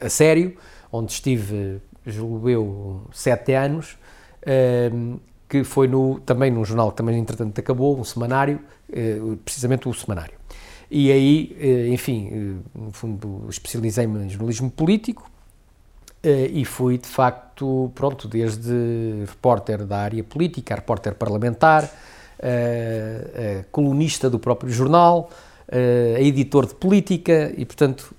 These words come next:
eh, no fundo, desempenhei várias funções no jornal, ehm, e também fiz, eh, até inclusivamente jornalismo dito de investigação, eh, pronto, o que me deu inclusivamente <laughs> alguns processos em tribunal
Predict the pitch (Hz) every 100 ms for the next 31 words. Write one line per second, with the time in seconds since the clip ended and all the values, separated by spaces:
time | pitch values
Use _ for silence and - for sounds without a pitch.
0 | - 135 120 117 110 127 127 117 - 127
1 | 117 117 110 117 110 139 131 131 117 -
2 | 120 - 127 117 117 110 120 127 131 139
3 | - - - - - - 131 123 117 120
4 | 117 117 - - 143 131 117 127 - 131
5 | - - 120 113 104 123 127 - 113 101
6 | 110 117 113 117 107 107 110 117 104 113
7 | 131 - 113 110 - 135 131 - 180 151
8 | 113 101 101 101 98 95 95 - 104 98
9 | 117 - 120 117 120 123 113 117 - 156
10 | 139 123 123 135 - - 147 127 - 127
11 | 127 127 131 151 143 135